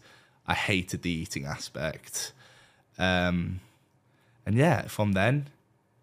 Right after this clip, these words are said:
carried on training, joined a new gym near my school, and then fell out of love with it because I just was not satisfied. A-, after about two and a bit years of training, I just fell out of love because I hadn't made progress.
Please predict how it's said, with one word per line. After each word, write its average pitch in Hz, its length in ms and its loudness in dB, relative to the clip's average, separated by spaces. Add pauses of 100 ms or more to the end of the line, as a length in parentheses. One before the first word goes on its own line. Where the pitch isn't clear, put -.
(180)
carried 113 240 4
on 98 100 4
training, 98 600 2
joined 107 260 4
a - 20 0
new 101 180 2
gym 95 200 0
near 95 120 2
my 85 120 0
school, 95 500 0 (680)
and 101 180 -2
then 92 500 0 (1080)
fell 104 280 2
out 92 140 6
of 90 100 -4
love 92 180 -2
with 85 100 -4
it 90 200 -2
because 87 300 -6
I 92 120 0
just 90 280 -6
was 82 160 -8
not 90 240 -4
satisfied. 82 720 0
A-, - 140 -2
after 98 220 0
about 107 400 2
two 117 360 0
and 107 100 2
a - 20 0
bit 104 200 2
years 101 280 0
of 95 60 -10
training, 107 540 0 (420)
I 95 80 -2
just 90 140 -6
fell 98 200 2
out 82 160 2
of 85 60 -2
love 82 520 -4
because 87 440 -4
I 85 60 -2
hadn't 95 260 0
made 82 180 -4
progress. 80 680 -4